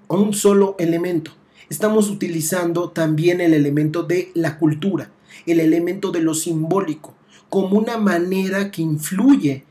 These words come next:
en la toma de decisiones. Un concepto que ayuda mucho a entender,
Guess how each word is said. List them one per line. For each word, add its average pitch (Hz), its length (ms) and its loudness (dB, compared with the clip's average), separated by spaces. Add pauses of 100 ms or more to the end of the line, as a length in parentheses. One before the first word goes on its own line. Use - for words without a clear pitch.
(280)
en 175 180 2
la 160 160 0
toma 185 280 0
de 170 120 -2
decisiones. - 800 -4 (180)
Un 277 140 4
concepto 285 560 0
que 175 200 4
ayuda 165 300 2
mucho 208 300 0
a - 20 0
entender, 180 600 -2